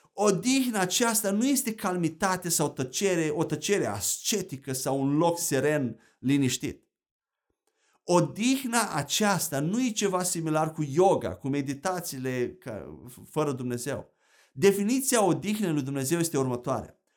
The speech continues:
O stare mentală și emoțională de liniște, siguranță și bucurie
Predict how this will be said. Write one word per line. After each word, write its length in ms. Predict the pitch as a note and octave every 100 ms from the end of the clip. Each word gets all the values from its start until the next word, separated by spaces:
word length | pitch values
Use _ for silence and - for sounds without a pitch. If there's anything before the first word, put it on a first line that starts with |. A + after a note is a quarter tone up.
| _
O 140 | - E3
stare 560 | D#3 - G#3 G#3 A3
mentală 640 | G#3+ F#3 C#3 C3+ G#3+ G3+ F#3+
și 140 | F3+
emoțională 600 | E3+ D#3 D3 D3+ E3 F3
de 160 | C#3+ C3
liniște, 880 | B2 C3+ G#3 G#3+ G#3+ - A3 A3+ A3+ _
siguranță 960 | - B2+ A#2 A#2+ D#3 F#3+ G#3 - A3
și 200 | - -
bucurie 920 | C3 B2 B2+ A#2+ A#2+ F#3+ A3 B2+ D#3+